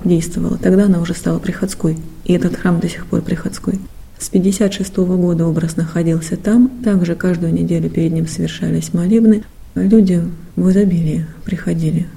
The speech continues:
к этому образу, то есть почитание не прерывалось никогда, ни на день. Орловчане почитают эту святыню как главную орловскую. В девяносто пятом году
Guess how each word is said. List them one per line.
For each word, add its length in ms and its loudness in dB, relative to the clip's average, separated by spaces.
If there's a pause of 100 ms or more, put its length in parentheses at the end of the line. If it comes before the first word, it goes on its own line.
(160)
к 60 -6
этому 360 0
образу, 540 2
то 60 -2
есть 120 -4
почитание 540 2
не 120 2
прерывалось 640 0
никогда, 460 -2 (480)
ни 140 0
на 140 0
день. 280 0 (440)
Орловчане 580 -2
почитают 580 -4
эту 160 -4
святыню 480 -2
как 160 -6 (120)
главную 640 2 (160)
орловскую. 480 -4 (420)
В 80 0
девяносто 500 4
пятом 460 0 (120)
году 520 4